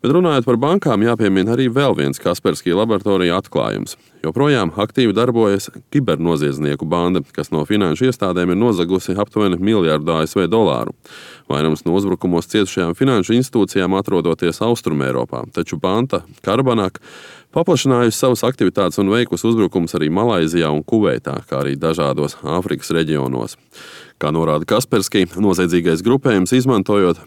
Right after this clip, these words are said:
mērķu uzbrukumiem raksturīgus paņēmienus, taču atšķirībā no daudziem citiem incidentiem, šī laupīšana iezīmējot jaunu posmu. Tagad kibernoziedznieki var zakt naudu tieši no bankām,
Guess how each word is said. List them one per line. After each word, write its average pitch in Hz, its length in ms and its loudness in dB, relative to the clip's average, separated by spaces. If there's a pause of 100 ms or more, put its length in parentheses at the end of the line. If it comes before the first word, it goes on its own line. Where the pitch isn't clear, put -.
mērķu 113 320 2
uzbrukumiem 92 520 0
raksturīgus 87 600 -2
paņēmienus, 69 580 -2 (100)
taču - 220 -6
atšķirībā 82 420 -2
no 80 120 0
daudziem 85 400 0
citiem 110 360 0
incidentiem, 98 520 0 (440)
šī 139 160 2
laupīšana 107 520 0
iezīmējot 90 520 2
jaunu 69 320 0
posmu. 71 380 -4 (220)
Tagad 104 320 -2
kibernoziedznieki 78 960 -2
var 71 120 -4
zakt 78 280 -4
naudu 71 320 -2
tieši 73 320 -4
no 67 80 -4
bankām, 110 480 0